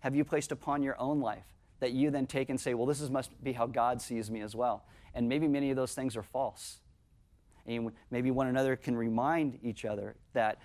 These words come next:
"No, this is what the gospel is. This is what grace looks like. This is what it means to live in the hope that God continues to provide." because he is good, and he is the one that rescues. Let's pray.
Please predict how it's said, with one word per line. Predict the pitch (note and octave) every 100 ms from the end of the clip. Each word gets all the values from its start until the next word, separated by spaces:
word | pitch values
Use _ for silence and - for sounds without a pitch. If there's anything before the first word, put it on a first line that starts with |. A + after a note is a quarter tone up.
| -
"No, | B2 D#3 B2
this | B2+ D3
is | C3
what | D3
the | C#3+
gospel | C3+ C3+ - C#3
is. | B2+ - - - -
This | A#2
is | C3+
what | C3
grace | A#2+ C3 B2
looks | B2+ B2
like. | A#2 F#2+ - -
This | A#2+ A2
is |
what | B2+ C3
it | B2
means | C3+ C3 A#2
to | A#2
live | A#2+ B2+
in | A2+
the | A2
hope | - B2+ A2+ - - -
that | A2+ G#2+
God | A#2 A#2+ B2+
continues | A#2 - A#2 G#2+
to | A2
provide." | G#2+ G2 F2+ F2+ - - - _ _ - -
because | B2+ A2 G#2
he | - - C#3+ B2+ F#2+ E2+ - - - -
is | F#2+ F#2
good, | F#2 A2 F#2 F#2 - - -
and | F#2+
he | B2
is | A#2+ G#2
the | A2+
one | G2+ G2 G2 - -
that | G2+ G2+
rescues. | G2+ F#2 - F2 D#2+ - - _ - _ - - - -
Let's | A2+
pray. | - G#2